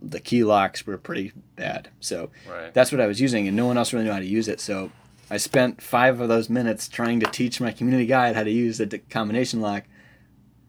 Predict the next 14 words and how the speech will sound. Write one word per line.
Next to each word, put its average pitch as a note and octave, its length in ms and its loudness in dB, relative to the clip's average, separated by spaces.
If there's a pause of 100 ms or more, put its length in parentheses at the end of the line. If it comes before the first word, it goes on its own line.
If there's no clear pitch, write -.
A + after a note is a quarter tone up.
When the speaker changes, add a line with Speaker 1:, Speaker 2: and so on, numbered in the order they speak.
Speaker 1:
and G#2 320 0
they're B2+ 140 4
not E3 100 8
as C#3+ 140 4
intuitive C3+ 340 4
as A#2+ 80 0
they A2+ 100 0
look, B2+ 440 0
you B2 100 -2
know? A#2 320 0
Like, A#2 160 -4 (160)
they're D#3+ 140 0
pretty D#3 200 4
hard. A#2+ 320 4